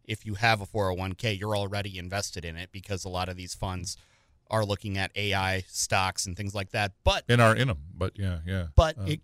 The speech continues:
Speaker 1: it could be close. It could
Speaker 2: uh,
Speaker 1: be close.
Speaker 2: it, it could be the case. But remember,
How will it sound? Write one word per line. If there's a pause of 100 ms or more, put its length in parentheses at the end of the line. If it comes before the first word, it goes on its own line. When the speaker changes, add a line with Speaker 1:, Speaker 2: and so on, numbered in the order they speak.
Speaker 1:
it
could
be
close.
It
could
Speaker 2:
uh,
Speaker 1:
be
close.
Speaker 2:
it,
it
could
be
the
case.
But
remember,